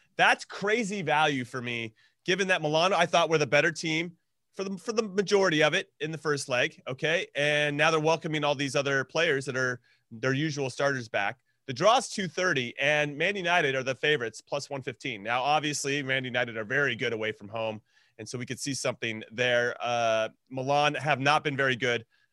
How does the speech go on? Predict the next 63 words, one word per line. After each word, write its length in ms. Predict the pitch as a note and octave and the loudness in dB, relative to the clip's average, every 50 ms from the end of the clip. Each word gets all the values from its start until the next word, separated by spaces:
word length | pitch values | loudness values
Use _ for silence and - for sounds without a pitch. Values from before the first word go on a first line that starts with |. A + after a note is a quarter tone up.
| _ - | _ -10
away 220 | - A#2 B2 C3 B2 | -8 -2 0 0 -2
from 160 | - B2+ A2+ | -2 -4 -4
home. 160 | B2 B2 B2 | -4 -4 -4
They've 120 | B2+ B2 C3 | -4 -4 -2
only 140 | D3+ D3+ | -2 2
got 160 | D3+ C#3+ C3 - | 2 0 0 0
two 200 | - - E3+ D3+ | -4 -6 -2 0
wins 320 | D#3 D3 C#3+ C3 B2+ - | 2 2 2 2 0 0
out 100 | C3 B2+ | -2 -2
of 80 | B2+ C3 | 0 -2
their 80 | B2+ | -2
last 320 | B2+ B2+ C3 C3+ C3 - C3 | 0 2 2 2 0 -2 -2
nine 280 | C3+ C3 B2+ B2+ A#2+ | 0 0 2 0 0
in 80 | A#2+ A#2+ | 0 0
all 120 | A#2+ B2 | -2 -2
competitions, 880 | - - C3+ B2 - A2+ - D#3 D3 - - D3 C#3 C3+ C3 - - - _ _ _ _ _ _ _ _ - | -2 -2 -6 -6 -6 -8 -8 -6 -6 -4 -4 -4 -4 -4 -6 -10 -12 -14 _ _ _ _ _ _ _ _ -6
and 580 | B2 B2+ B2 B2 B2 B2 B2 A#2+ A#2 A#2+ A2 - - - _ _ _ _ _ _ _ _ _ _ _ _ _ _ _ _ - | -4 -2 0 0 2 2 2 0 -2 -4 -10 -12 -16 -18 _ _ _ _ _ _ _ _ _ _ _ _ _ _ _ _ -6
they 80 | - C3 | -6 -4
just 220 | - E3+ D3+ - | -2 -2 -4 0
lost 280 | D#3+ D#3+ D3 C#3 - - D3 | 2 2 2 2 0 -2 -2
against 240 | C#3 C3 - - | -2 -2 -2 0
Napoli 360 | C#3+ D3 D3 D3 - C#3+ D3 D3 | 2 2 2 2 2 0 -2 -2
this 200 | C#3 C3+ - - | -2 -4 -6 -6
weekend, 440 | D3+ C#3 - D3+ C#3+ C#3 C#3 C3+ | -6 -4 0 0 2 2 2 0
so 120 | - - B2 | -4 -8 -4
they're 180 | B2 B2 A#2+ _ _ _ _ _ _ _ _ - C3+ | -4 -4 -4 _ _ _ _ _ _ _ _ -16 -6
getting 300 | C3+ F3+ F3 F3 E3+ D3+ | -4 -2 -2 -2 -4 -4
closer 420 | - - - E3+ E3+ E3+ - F3+ | -6 0 2 2 2 2 0 -2
to 100 | D#3+ D#3 | -4 -2
not 220 | D3 D3+ D#3 D3+ - | 0 2 0 0 0
being 200 | D#3 D3+ D3+ D3 | -2 -4 -4 -4
a 40 | C3+ | 0
part 160 | D#3+ D3+ D3 | 0 0 0
of 80 | C#3+ | 0
the 60 | C#3+ C3+ | -2 -4
title 480 | - - D3 D#3+ D#3 - - D#3 D#3 | -2 0 0 0 0 0 -4 -2 0
race 200 | D#3+ D#3 D3+ - | 0 0 0 -2
anymore. 360 | E3 D3 D3 D3 D3 D3+ D3+ | -4 -4 -4 -2 0 0 0
They're 100 | C#3 B2+ | -2 -4
just 140 | B2+ C3 - | -8 -8 -8
gonna 100 | D3+ C#3 | -6 -6
be 80 | C#3 C3+ | -6 -6
trying 220 | - D#3 C#3+ C3+ | -2 -2 -2 -2
to 40 | C3 | -2
grasp 520 | A2+ - C3+ C3 C3+ C#3 C3 - - - | -4 0 2 2 2 2 -2 -6 -12 -16
it 80 | A#2+ _ | -18 _
for 140 | - C3 B2 | -10 -8 -8
a 20 | A#2 | -6
top 260 | - C#3+ C3 A#2 _ | -4 -4 -4 -4 _
four 200 | - C#3 C3+ C#3 | -8 -6 -6 -6
spot 240 | - - C#3+ C3+ A2+ | -6 -4 -4 -4 -4
in 60 | B2 | -4
Serie 300 | - - B2+ B2 B2 B2+ | -8 -6 -4 -2 0 0
A, 180 | B2+ B2+ C3+ C3+ | 0 0 0 -2
so 120 | - B2+ | -4 -8
they 100 | G#2+ A2 | -10 -10
secure 360 | - - - - - C3 A#2+ | -10 -12 -14 -14 -10 -10 -10
Champions 400 | A2 - B2+ B2 A#2 - A#2+ G#2 | -10 -10 -10 -12 -10 -12 -12 -12
League 100 | A#2 A2 | -12 -12
status 360 | - - A#2+ A2 A2 A2+ A2 - | -8 -6 -4 -4 -4 -6 -8 -12
for 100 | A2+ G2+ | -14 -12
next 260 | G2+ F#2+ - - - | -12 -12 -12 -12 -10
season. 440 | C3 C3+ C3 A#2+ C3 B2+ B2 A#2+ | -8 -8 -6 -6 -6 -8 -8 -8